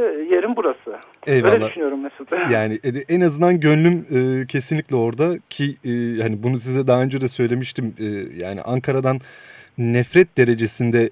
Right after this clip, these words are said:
Speaker 2: e, hoşlanmam ama, e, bir gün, e, sürgüne gönderilecek olsam, e, Eryaman'dan başka bir yerde de oturmak istemem. E,
Speaker 1: Çok sağ ol.
Speaker 2: yakarım kendimi de öyle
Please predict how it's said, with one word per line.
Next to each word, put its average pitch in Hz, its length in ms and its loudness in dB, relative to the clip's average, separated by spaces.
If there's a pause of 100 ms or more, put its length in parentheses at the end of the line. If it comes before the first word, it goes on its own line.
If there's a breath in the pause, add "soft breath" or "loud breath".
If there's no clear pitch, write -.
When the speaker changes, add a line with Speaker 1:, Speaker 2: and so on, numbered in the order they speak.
Speaker 2:
e, 110 140 0
hoşlanmam 127 840 0
ama, 139 280 2 (120)
e, 131 80 2 (600)
bir 160 140 2
gün, 139 280 -4 (280)
e, 117 260 2
sürgüne 143 480 0
gönderilecek 135 680 2
olsam, 160 360 4
e, - 280 -2 (200)
Eryaman'dan 127 600 4
başka 127 300 2
bir 127 60 2
yerde 120 300 4
de 160 120 2
oturmak 131 460 0
istemem. 123 380 0 (480 loud breath)
E, 117 100 2
Speaker 1:
Çok 113 100 2
sağ 110 120 0
ol. 123 40 0
Speaker 2:
yakarım 139 340 4
kendimi 127 420 2
de 147 180 2 (100)
öyle 120 280 4